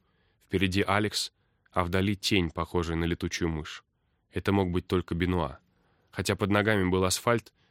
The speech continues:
мне казалось, что я бегу по рыхлому, тёплому песку и с каждым рывком увязаю в нём на пару сантиметров. Добежав до окраины района, мы перешли на быстрый шаг.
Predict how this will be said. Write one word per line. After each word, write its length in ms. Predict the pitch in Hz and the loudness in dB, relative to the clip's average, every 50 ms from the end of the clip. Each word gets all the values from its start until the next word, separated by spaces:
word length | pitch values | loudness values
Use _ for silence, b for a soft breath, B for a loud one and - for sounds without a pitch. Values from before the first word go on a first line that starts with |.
| _ _ - | _ _ -2
мне 140 | 98 95 | -2 0
казалось, 360 | - 98 95 95 104 104 98 - | 2 2 2 2 2 2 0 0
что 200 | - - - 92 | -2 -2 0 2
я 100 | 92 87 | 2 2
бегу 260 | 85 95 87 107 95 | 0 0 0 -2 -2
по 180 | - 90 85 85 | 0 0 0 2
рыхлому, 480 | 98 113 107 - - 92 85 82 80 | 2 0 0 0 -2 -2 0 0 -2
тёплому 580 | - - - 107 101 - - 98 87 90 85 82 | -4 -2 0 0 0 2 0 -2 0 0 -2 -2
песку 360 | - 90 - - - - 92 | -2 -2 -4 -4 -2 -2 -2
и 40 | 78 | -2
с 100 | - - | -2 -2
каждым 360 | - 87 87 82 85 85 82 | -2 -2 -2 0 0 -2 -2
рывком 420 | 85 85 - - - 107 101 95 - b b b b b | -2 -4 -6 -4 -2 -2 -2 -2 -4 b b b b b
увязаю 520 | 101 90 87 92 85 87 95 98 98 92 | -2 0 0 2 2 2 2 2 2 2
в 60 | 85 | 2
нём 300 | 90 90 87 87 85 85 | 2 0 0 0 0 -2
на 100 | 85 85 | -2 -4
пару 220 | 78 - 90 82 85 | -2 -2 -2 -2 -2
сантиметров. 640 | - - 87 85 - 90 87 82 76 - - 67 - _ _ _ _ _ _ _ _ _ _ _ _ _ _ | -2 -4 -4 -4 -2 -2 -2 -2 -4 -6 -10 -16 -18 _ _ _ _ _ _ _ _ _ _ _ _ _ _
Добежав 440 | - 95 90 98 98 92 110 101 90 | -2 0 2 2 2 2 2 0 0
до 140 | 85 90 90 | 0 -2 -2
окраины 380 | 85 - 101 98 95 90 87 85 | 0 0 0 0 2 2 0 0
района, 380 | 85 87 95 104 104 98 87 - b b b b b b b | 0 0 2 2 0 0 -2 -6 b b b b b b b
мы 140 | 107 107 95 | 0 0 0
перешли 420 | - 104 95 90 - - 104 101 | 2 0 0 0 0 0 0 0
на 100 | 92 87 | 0 0
быстрый 340 | 82 95 92 - - 95 92 | 0 -2 -2 -2 -4 -4 -4
шаг. 380 | - - - 71 - _ - | -2 -4 -4 -6 -10 _ -20